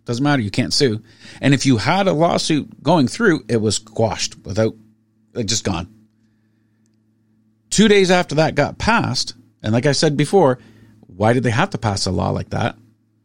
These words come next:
If they're doing what's right and they've got the science and the facts to back it up, why did they need a law like that? But anyways,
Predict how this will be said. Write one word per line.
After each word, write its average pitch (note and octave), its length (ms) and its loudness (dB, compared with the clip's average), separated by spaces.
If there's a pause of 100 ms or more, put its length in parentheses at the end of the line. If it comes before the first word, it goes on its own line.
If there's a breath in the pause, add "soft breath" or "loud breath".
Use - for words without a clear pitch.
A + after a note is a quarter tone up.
(280)
If - 120 -8
they're G2+ 100 -2
doing G#2 220 2
what's D#3 220 0
right D#3 140 2
and B2 60 -6
they've G2+ 100 -4
got G#2 140 -6
the - 60 -12
science B2+ 420 -2
and C3 80 2
the B2 60 -2
facts C#3 300 -2
to B2+ 80 -4
back B2+ 220 -4
it C3 60 0
up, B2+ 160 0
why G#2 220 -4
did G#2 100 -4
they A2+ 120 -2
need A2+ 160 0
a A2+ 60 -2
law A2 180 -2
like F#2+ 200 -6
that? F#2+ 240 -8 (120)
But C#3 100 -4
anyways, G2 400 -2